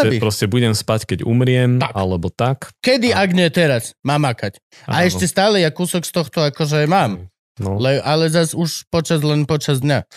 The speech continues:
Speaker 2: A
Speaker 1: Ale
Speaker 2: vieš,
Speaker 1: dlhodobo
Speaker 2: mnohí
Speaker 1: to bolo, spánok je
Speaker 2: Áno.
Speaker 1: pre deti. Pu, pu, pu, pu, pu, pu, pu.
Speaker 2: A vieš, kvôli tomu nepochopeniu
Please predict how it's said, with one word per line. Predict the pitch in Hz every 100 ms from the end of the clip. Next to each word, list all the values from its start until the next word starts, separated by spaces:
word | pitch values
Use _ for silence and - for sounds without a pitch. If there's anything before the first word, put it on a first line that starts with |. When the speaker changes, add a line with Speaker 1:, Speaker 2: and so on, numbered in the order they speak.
| -
Speaker 2:
A | -
Speaker 1:
Ale | 110 120
Speaker 2:
vieš, | 113
Speaker 1:
dlhodobo | 180 262 247 127
Speaker 2:
mnohí | 123
Speaker 1:
to | 120
bolo, | 180 247 196 135
spánok | - - 151 175 170
je | 135
Speaker 2:
Áno. |
Speaker 1:
pre | 131 170
deti. | 170 - 110 101 _ _ _ _ _ _
Pu, | 392
pu, | 403 381
pu, | 359 370
pu, | - 359 339
pu, | -
pu, | 302
pu. | - 320
Speaker 2:
A | 104
vieš, | 123 123
kvôli | 370 117 120
tomu | 120 117 117 117
nepochopeniu | 107 110 131 123 131 135 131 135 139 139